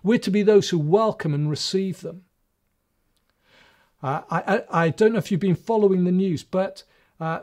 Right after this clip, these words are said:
uh, the government have, uh, given citizenship to numbers of people in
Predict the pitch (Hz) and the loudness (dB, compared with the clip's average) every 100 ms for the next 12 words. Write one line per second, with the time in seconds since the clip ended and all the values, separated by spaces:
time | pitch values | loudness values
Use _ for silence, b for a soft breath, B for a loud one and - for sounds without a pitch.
0 | - 160 151 151 - 226 196 190 151 185 | -10 -10 -6 -6 2 2 2 0 -2 -6
1 | - - 185 185 - b b b 143 135 | -10 -8 -4 -4 -6 b b b -10 -4
2 | 214 208 202 190 180 - - 262 - 240 | -2 2 2 2 -2 -6 -4 -4 -4 -4
3 | 175 135 - - 143 - _ _ _ _ | -4 -4 -4 -4 -6 -8 _ _ _ _
4 | - - - 214 180 170 220 254 220 180 | -20 -20 -6 -2 2 4 2 0 0 0
5 | 208 - 220 208 156 151 147 | -4 -4 -6 -4 -4 -2 -2